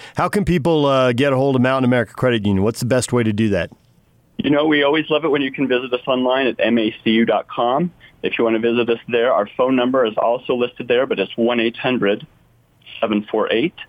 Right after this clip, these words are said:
Speaker 2: four three zero two. And if you're healthy and well, I just suggest that people also consider donating blood as well. The Blood Connections, uh, donation centers are doing some things to make sure that people stay safe. And, uh, right now there is no, uh,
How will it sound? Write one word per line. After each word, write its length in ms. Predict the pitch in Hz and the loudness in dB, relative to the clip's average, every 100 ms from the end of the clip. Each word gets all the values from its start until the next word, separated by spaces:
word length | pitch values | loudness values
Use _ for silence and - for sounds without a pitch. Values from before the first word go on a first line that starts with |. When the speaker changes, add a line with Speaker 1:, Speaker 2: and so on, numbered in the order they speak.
| _ _ _ _ - | _ _ _ _ -6
Speaker 2:
four 200 | 127 123 117 - | -2 -2 -2 -2
three 320 | 127 123 113 | 0 2 2
zero 300 | 123 117 107 | 2 2 0
two. 460 | - 156 117 123 - - - _ - | -2 0 2 0 -2 -16 -20 _ -4
And 220 | 117 127 | -2 -2
if 140 | 139 | -2
you're 100 | 151 | 0
healthy 340 | 147 220 233 190 | 0 -2 0 0
and 160 | 165 | 2
well, 300 | 151 156 170 | 2 2 2
I 100 | 131 | 0
just 240 | - 165 170 _ - | -2 -4 -4 _ -6
suggest 380 | 147 151 147 | -2 -2 -2
that 140 | - - | -4 -4
people 280 | 156 131 127 | -4 0 0
also 280 | 135 117 | 0 -4
consider 400 | 113 113 - 113 | -2 -4 -2 -2
donating 420 | 110 113 107 101 92 | 0 0 0 0 0
blood 300 | 107 95 87 | 0 0 -2
as 100 | - | -4
well. 320 | 101 87 80 - - - _ - | -2 0 0 -6 -20 -20 _ -4
The 100 | 107 | -2
Blood 240 | 101 123 - | 0 -2 -2
Connections, 520 | 127 123 - 120 117 - - | -4 -2 -2 -2 -4 -4 -2
uh, 160 | 101 | 0
donation 520 | 113 120 120 117 120 - | 0 0 0 -2 -4 -2
centers 340 | 117 113 107 | -2 0 0
are 100 | 95 | -2
doing 280 | 95 110 113 | 0 -2 0
some 120 | 117 117 | -2 -2
things 200 | 117 110 | -4 -2
to 60 | |
make 140 | 110 107 | -2 0
sure 160 | - | 0
that 140 | 107 - | -2 -2
people 260 | 110 110 107 | -2 -2 -2
stay 240 | 113 110 - | -2 -2 -2
safe. 260 | 117 151 - - - _ _ - | -2 -2 -6 -20 -20 _ _ -2
And, 320 | 98 98 98 | 0 0 2
uh, 100 | 101 | 2
right 220 | 123 131 | 0 0
now 160 | 135 127 | 0 2
there 140 | 117 | 2
is 140 | 120 123 | 0 0
no, 400 | 127 123 127 131 | 0 2 0 0
uh, 300 | 110 98 | 0 2